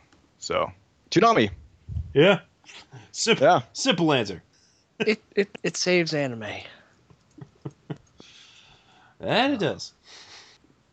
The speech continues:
Speaker 2: Or at least draws attention to it. <laughs>
Speaker 3: Yeah.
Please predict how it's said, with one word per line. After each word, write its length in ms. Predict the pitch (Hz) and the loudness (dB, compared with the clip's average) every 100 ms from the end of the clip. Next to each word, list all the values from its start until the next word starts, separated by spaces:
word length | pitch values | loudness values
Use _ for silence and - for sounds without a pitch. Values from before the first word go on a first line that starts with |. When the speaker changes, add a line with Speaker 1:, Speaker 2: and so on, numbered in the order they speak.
| _ _ _ _ - | _ _ _ _ -6
Speaker 2:
Or 140 | 131 | 0
at 60 | 202 | 0
least 240 | 240 131 | 0 -2
draws 340 | 117 151 170 156 | 0 2 2 0
attention 380 | 139 110 101 95 | -4 -6 -8 -14
to 160 | 76 | -16
it. 120 | 64 - | -18 -20
<laughs> 40 | - - - - - - - - - | -20 -20 -20 -20 -20 -20 -20 -20 -8
Speaker 3:
Yeah. 560 | 269 285 175 107 98 | 0 2 2 0 -8